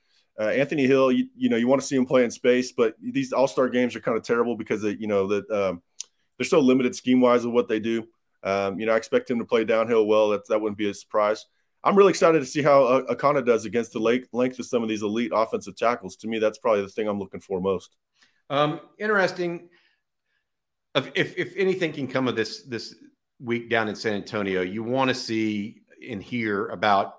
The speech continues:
Speaker 2: Anthony Hill being a dominating force. That's, that, there, because Texas is going to have to have someone to pair with Jaylan Ford. And Hill's a midterm guy, unlike, uh, and,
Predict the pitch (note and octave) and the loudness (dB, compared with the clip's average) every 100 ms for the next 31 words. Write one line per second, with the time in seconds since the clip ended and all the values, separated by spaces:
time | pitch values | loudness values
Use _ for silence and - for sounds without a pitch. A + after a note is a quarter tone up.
0 | - A2 G#2 G2 A2 G2+ F2+ F#2+ F#2 D#2+ | -10 -8 -8 -8 -2 -2 -2 -6 -6 -6
1 | F#2 F#2 F2 E2+ D#2+ - D#2+ - - - | -6 -6 -6 -8 -10 -16 -20 -20 -20 -20
2 | - _ _ _ B2 C3 - - _ _ | -20 _ _ _ 2 2 -2 -12 _ _
3 | _ B2 C#3 D3 - C#3+ _ C#3+ D#3 D#3 | _ 4 4 4 -6 -16 _ 2 4 4
4 | C3+ B2 C#3 C3 F3 E3+ C3+ A2 B2 C#3+ | -2 -2 -2 2 2 2 -4 -4 -2 0
5 | B2+ G#2 B2 B2 A#2 A2+ G#2 G#2+ G2+ F#2+ | 0 2 4 2 0 0 0 -4 -4 -2
6 | F#2+ F2+ F2+ _ _ _ - A#2+ - A#2+ | -4 -6 -12 _ _ _ -10 -6 0 2
7 | A#2 G2 G#2 G#2 F#2+ - _ _ _ G2 | 2 0 0 0 0 -8 _ _ _ -6
8 | A2+ A2 G2+ F2 - F2+ D#2 C#2+ _ _ | 0 0 0 -8 -12 -14 -16 -20 _ _
9 | _ _ G#2+ G#2 B2+ C#3 C3 B2 B2+ B2+ | _ _ -10 0 2 2 0 -4 -4 -4
10 | C#3 C3+ A2+ G#2+ G#2+ G#2 A2 - _ _ | -6 -2 2 4 4 2 -2 -8 _ _
11 | - A#2 A#2 - A#2+ A2+ D3 A2+ A2 A2 | -8 -4 -2 -4 -6 -6 -6 -4 -4 -4
12 | A2 | -8